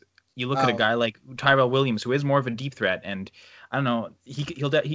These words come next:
Speaker 1: it doesn't take him a lot of catches to get yards, so that helps in a, in a non-P P R setting, as opposed to, 'cause my instinct there was actually James White. Go with the running back, especially, uh, but again, we don't have all the information. I wanna see what happens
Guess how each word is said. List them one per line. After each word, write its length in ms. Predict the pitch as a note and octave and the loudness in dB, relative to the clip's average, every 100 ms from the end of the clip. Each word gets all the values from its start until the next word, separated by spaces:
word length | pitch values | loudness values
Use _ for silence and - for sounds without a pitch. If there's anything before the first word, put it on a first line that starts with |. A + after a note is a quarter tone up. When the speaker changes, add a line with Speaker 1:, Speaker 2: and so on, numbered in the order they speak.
| - | -4
Speaker 1:
it 80 | C#3 | -2
doesn't 200 | D#3 D#3+ | -2 -2
take 140 | D3+ | -2
him 60 | C#3 | 2
a 60 | |
lot 140 | B2 A#2 | 2 2
of 60 | |
catches 360 | - B2+ C#3 C3 | 0 -4 -4 -6
to 80 | A2+ | -4
get 160 | F#2+ | -4
yards, 540 | G#2 A#2 - - - - | -2 -2 -4 -6 -10 -12
so 140 | - | 0
that 200 | A#2+ A#2+ | 2 2
helps 360 | - C3 C#3 - | 2 2 2 0
in 80 | C3 | -2
a, 60 | |
in 160 | A#2+ C3 | 0 0
a 40 | |
non-P 360 | B2+ B2 B2+ C3 | 2 0 0 -4
P 140 | B2+ | 0
R 120 | A#2 B2 | 0 2
setting, 360 | C#3 D3+ G3+ - | 2 2 0 0
as 140 | A#2 | -2
opposed 280 | A#2 A#2+ A2+ | 4 4 4
to, 80 | B2 | 0
'cause 160 | B2+ | 0
my 240 | B2+ D3 F#3+ | 6 6 6
instinct 320 | E3+ D3+ B2 | 4 0 6
there 140 | C3 | 8
was 160 | A#2+ G#2+ | 8 6
actually 300 | G2+ - G#2 | 4 2 -2
James 280 | G2 F#2+ F#2 | -2 -2 -2
White. 240 | E2+ - _ _ - | -4 -4 _ _ 4
Go 100 | C3 | 4
with 140 | D3+ | 6
the 80 | C#3 | 6
running 200 | B2 B2 | 6 8
back, 220 | A#2+ A#2+ | 8 6
especially, 640 | G#2+ - C3 C3 D#3 D3 - _ _ _ _ - - | 2 0 0 2 -2 -4 -6 _ _ _ _ -12 -2
uh, 120 | G#2 | -2
but 300 | G2 A2+ E2+ | 0 -2 0
again, 220 | B2+ A2+ | 0 2
we 80 | A#2 | 4
don't 120 | C#3 | 4
have 160 | D#3 D3 | 4 4
all 80 | C#3 | 2
the 80 | |
information. 480 | B2 A#2 G#2+ G#2+ F2 | 0 -2 -2 -2 -4
I 120 | F2+ | 0
wanna 160 | B2 C#3+ | 0 0
see 100 | C#3+ | -2
what 80 | B2 | 0
happens 400 | A2+ A#2 A#2 | 0 0 -2